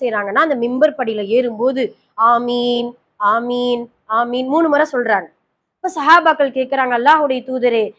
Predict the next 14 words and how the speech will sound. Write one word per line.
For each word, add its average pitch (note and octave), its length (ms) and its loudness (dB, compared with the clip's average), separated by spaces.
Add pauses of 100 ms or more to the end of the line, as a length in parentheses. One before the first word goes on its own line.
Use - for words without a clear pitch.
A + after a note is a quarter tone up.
(220)
அஹ், C4 160 0
எதுக்காக F4+ 460 2
மூணு D4+ 220 0
ஆமீன் E4 460 2
சொன்னீங்க?" C#4 320 0 (380)
அப்படின்னு A#3+ 300 -4
கேக்கும்போது, A#3 580 -4 (340)
அஹ், A#3 260 0
"இல்ல, C4+ 360 2
ஜிப்ரீல் C#4 360 0
அலைஹிஸ்ஸலாம் C#4 420 -2
அவர்கள் A3+ 220 -2
ஒரு C4+ 220 2
துஆ A#3 260 6